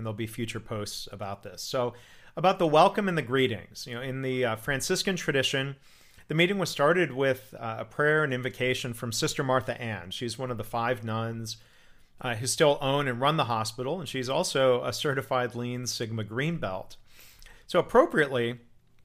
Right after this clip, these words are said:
uh, considering the type of improvement work we all do, she invoked the Serenity Prayer in her remarks, which is, of course, "O God, give us the serenity to accept what cannot be changed, the courage to change what can be changed,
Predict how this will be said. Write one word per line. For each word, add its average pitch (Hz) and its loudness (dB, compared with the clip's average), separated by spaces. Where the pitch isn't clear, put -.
uh, 151 0
considering 165 2
the 135 -2
type 151 0
of 127 -10
improvement 127 0
work 127 2
we 120 -2
all 110 0
do, 120 -2
she - 0
invoked 143 2
the 131 -2
Serenity 139 0
Prayer 110 -4
in 107 -8
her 143 -2
remarks, 110 -6
which 110 -10
is, 107 -8
of 104 -14
course, 110 -6
"O 165 6
God, 160 6
give 156 0
us 160 0
the 127 -6
serenity 165 0
to 151 -6
accept - 0
what 127 -4
cannot 190 -2
be 131 -4
changed, 104 -10
the 143 -2
courage 170 6
to 147 -4
change 127 -2
what 113 -6
can 113 -6
be 107 -4
changed, 101 -10